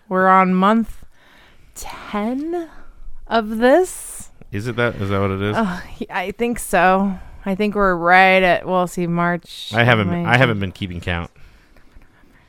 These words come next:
Speaker 2: You
Speaker 1: Yeah,
Speaker 2: think you're
Speaker 1: this
Speaker 2: actually
Speaker 1: is,
Speaker 2: counting?
Speaker 1: I actually counted. Yes, this is, Mar-,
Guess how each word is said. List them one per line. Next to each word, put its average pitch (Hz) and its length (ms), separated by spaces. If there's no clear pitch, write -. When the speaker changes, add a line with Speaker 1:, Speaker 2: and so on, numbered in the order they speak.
Speaker 2:
You 185 80
Speaker 1:
Yeah, 202 240
Speaker 2:
think 180 120
you're 185 100
Speaker 1:
this 208 140
Speaker 2:
actually 220 80
Speaker 1:
is, 196 60
Speaker 2:
counting? 202 240
Speaker 1:
I 190 120
actually 185 320
counted. 165 280
Yes, 160 180
this 175 180
is, 170 200
Mar-, 175 340